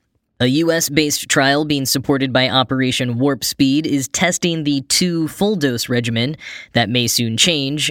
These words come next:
AstraZeneca plans to explore adding the half dose, full dose regimen to its ongoing clinical trials in discussions with regulatory agencies," a spokesman told Stat in an email, end quote. And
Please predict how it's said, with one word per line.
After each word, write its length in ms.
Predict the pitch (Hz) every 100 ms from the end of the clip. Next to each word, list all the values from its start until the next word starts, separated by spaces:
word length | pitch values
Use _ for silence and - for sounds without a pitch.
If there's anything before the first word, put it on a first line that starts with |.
| -
AstraZeneca 640 | 131 - 127 135 127 131
plans 240 | 143 135 127
to 100 | 131
explore 460 | 123 - 131 127
adding 300 | 127 131 131
the 120 | 127 127
half 420 | 127 151 160 151
dose, 300 | 143 139 -
full 260 | - - 190
dose 280 | 165 156 143
regimen 440 | 143 127 131 156
to 140 | 170 123
its 100 | 117
ongoing 520 | 127 127 123 123 120
clinical 360 | 170 170 156
trials 400 | 147 156 147 147
in 160 | 143 165
discussions 540 | 170 - 131 143 131
with 160 | 131 -
regulatory 600 | 127 123 120 113 120 120
agencies," 600 | 123 135 131 113 110 113
a 80 | -
spokesman 540 | - - 117 - 117
told 240 | 110 117 104
Stat 340 | - 117 107
in 140 | 117 110
an 100 | 110
email, 500 | 120 113 104 92 123 -
end 320 | 117 110 110
quote. 500 | - 120 104 - - - - _ _ _ _ _ -
And 280 | 175 196